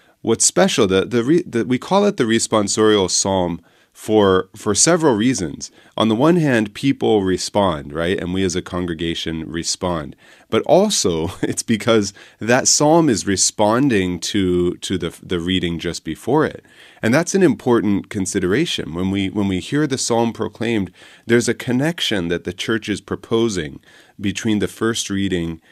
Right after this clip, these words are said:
and the psalm that we, that we sing together.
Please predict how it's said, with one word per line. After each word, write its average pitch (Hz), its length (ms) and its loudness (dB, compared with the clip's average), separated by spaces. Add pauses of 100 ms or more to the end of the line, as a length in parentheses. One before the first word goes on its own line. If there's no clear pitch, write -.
(260)
and 90 240 0
the 85 60 -2
psalm 87 420 -2
that 78 160 -6
we, 80 220 -6
that 76 160 -6
we 78 120 -8
sing 78 300 -8
together. 110 500 -6